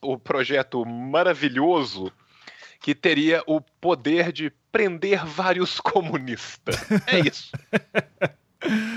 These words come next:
Speaker 2: Ah, assim, o debate em relação ao terrorismo não pode ser considerado concluído. Isso, aliás, é posição que tem sido expressada em diversos meios de comunicação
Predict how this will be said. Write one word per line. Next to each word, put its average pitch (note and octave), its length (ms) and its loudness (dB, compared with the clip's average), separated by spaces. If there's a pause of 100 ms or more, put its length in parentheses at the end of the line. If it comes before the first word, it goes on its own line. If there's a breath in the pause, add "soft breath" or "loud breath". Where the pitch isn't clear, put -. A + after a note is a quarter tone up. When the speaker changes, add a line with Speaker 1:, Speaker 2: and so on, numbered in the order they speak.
(580 loud breath)
Speaker 2:
Ah, D#3+ 460 2 (140)
assim, E4 520 0
o B3 180 4
debate A#3 520 0
em A3+ 60 4
relação F#3 440 2
ao D3+ 100 2
terrorismo G3+ 580 0
não C#4+ 180 2
pode A3 380 0
ser G#3+ 160 0
considerado F3+ 520 0
concluído. F#3+ 840 -2 (240)
Isso, C3 340 -2
aliás, G#3 640 2
é G3+ 80 2
posição G#3 640 0
que B3 100 -8
tem G3+ 160 -4
sido D3+ 180 -4
expressada F#3+ 640 0
em F#3+ 60 2
diversos D#3+ 640 2
meios C3 280 2
de B2 80 -8
comunicação F#3 640 2